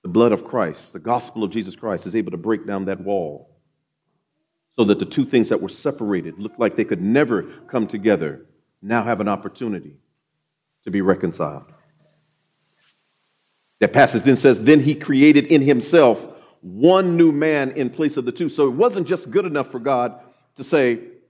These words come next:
"I, I want you to forgive each other and you live your life and you live your life." He says, "Oh, no, no, no, I'm not happy with that." Not only are you gonna forgive, but you're gonna reconcile. You're gonna be joined together as one new man.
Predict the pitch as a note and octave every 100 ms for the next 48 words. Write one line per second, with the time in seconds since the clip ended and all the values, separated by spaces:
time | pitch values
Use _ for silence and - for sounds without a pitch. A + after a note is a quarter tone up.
0 | - C3 - - C3 D3+ D3 A#2+ C3 C3
1 | C3+ A#2+ B2 A2+ A2+ A2 A2+ G#2 G2+ G#2
2 | C3 C#3 C3+ C3 B2 A2+ A2+ G#2 G#2+ A2+
3 | A2 A2 A#2+ G#2 A2 A2+ B2+ E3+ F#3 E3+
4 | B2+ A2 G#2 A2 D3 D#3 D3 C#3+ C#3+ G#2
5 | - F#2 D#2+ _ _ _ _ _ _ _
6 | _ _ _ _ _ _ - D#3 F3+ F#3+
7 | F3+ D#3+ D#3 D3 D3+ C3+ D#3+ C3+ G#2+ A2+
8 | A#2+ B2 A2+ C#3+ B2 - - - _ _
9 | _ _ _ _ _ _ _ _ _ _
10 | _ _ _ - C3 B2+ A#2+ G#2 C#3+ B2+
11 | B2 B2+ A#2 D#2 - _ _ _ _ _
12 | _ _ _ _ _ _ _ _ _ _
13 | _ G#2 F#2 B2+ B2 A#2+ A#2 G#2 E2+ -